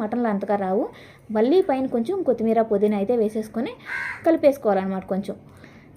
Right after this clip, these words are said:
కలుపుకుంటా, అప్పుడప్పుడు మనం మాడిపోకుండా కలుపుకుంటా ఉంటే సరిపోతుంది. ఇప్పుడు ఏంటంటే, నేను ఒక గ్లాస్కి రెండు గ్లాసులు అయితే వేసుకుంటున్నా. అంతేగాక బియ్యం పాతే, చికెన్కి అయితే కానీ నీళ్ళు వస్తాయి కాబట్టి ఒక గ్లాస్కి ఒకటిన్నర గ్లాస్ సరిపోతుంది. మటన్కి ఏంటంటే ఒక గ్లాస్కి రెండు గ్లాసులు చొప్పున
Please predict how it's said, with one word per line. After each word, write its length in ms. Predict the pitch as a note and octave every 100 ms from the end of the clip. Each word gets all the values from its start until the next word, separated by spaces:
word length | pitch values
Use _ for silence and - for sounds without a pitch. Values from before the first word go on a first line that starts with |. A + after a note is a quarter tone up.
| -
కలుపుకుంటా, 420 | B3+ B3 B3+ A#3+
అప్పుడప్పుడు 440 | E3+ C4 C4+ F4+ F#4+
మనం 300 | C4+ B3 A#3
మాడిపోకుండా 500 | A3 B3 C#4 C4 E4
కలుపుకుంటా 560 | F4 A#3+ A#3+ C4+ C4 B3
ఉంటే 160 | C4
సరిపోతుంది. 560 | E4+ A3 A3 G#3 G3 F3+ - - -
ఇప్పుడు 180 | A3+ C4
ఏంటంటే, 400 | C#4+ D4+ C#4 A#4+ C5+ - A#3+
నేను 200 | B3+ B3
ఒక 180 | A#3+
గ్లాస్కి 420 | C4 C4 C4+ - F#4
రెండు 220 | A#3+ A#3+
గ్లాసులు 360 | A#3 B3 C4+
అయితే 160 | A#3 E4+
వేసుకుంటున్నా. 560 | C#4 A3 - G#3 G#3 D#4+
అంతేగాక 500 | D#4 A#3+ C4+ B3 D#4
బియ్యం 280 | B3 C4+
పాతే, 360 | C#4+ A3+ A3+ A3+
చికెన్కి 440 | A3+ C#4+ F#4 F4
అయితే 160 | C#4+ B3+
కానీ 180 | C#4 D#4+
నీళ్ళు 300 | C4 C#4+ C4+
వస్తాయి 200 | A#3+ A#3+
కాబట్టి 360 | D4 E4+ B3
ఒక 80 | A#3+
గ్లాస్కి 260 | B3 C4+ A#3
ఒకటిన్నర 280 | A3+ A#3 G#3+
గ్లాస్ 260 | G#3 G#3+
సరిపోతుంది. 480 | G#3 G3+ G3+ F#3+ F3 - - - -
మటన్కి 360 | A#3+ B3+ C#4+ C4+
ఏంటంటే 280 | A#3 B3 F#4
ఒక 220 | B3+ B3+
గ్లాస్కి 440 | B3 B3 B3+ F#4+
రెండు 220 | C#4 A3+
గ్లాసులు 400 | A#3 A3 A3+ B3 A3+ G3
చొప్పున 200 | A3